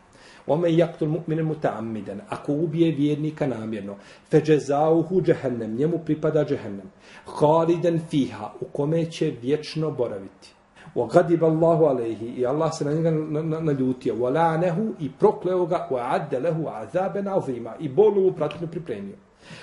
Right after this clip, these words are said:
Ovaj ajet kada uzmemo i kada ga gledamo, kazat ćemo: „Ko ubije vjernika, on je šta?” Kako se kaže, vječno je šta? U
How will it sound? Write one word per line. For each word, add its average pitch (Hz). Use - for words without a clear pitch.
Ovaj 190
ajet 190
kada 170
uzmemo 113
i 156
kada 143
ga 131
gledamo, 185
kazat 165
ćemo: 160
„Ko -
ubije 170
vjernika, 170
on 165
je 156
šta?” -
Kako -
se -
kaže, 107
vječno 160
je 156
šta? 156
U 170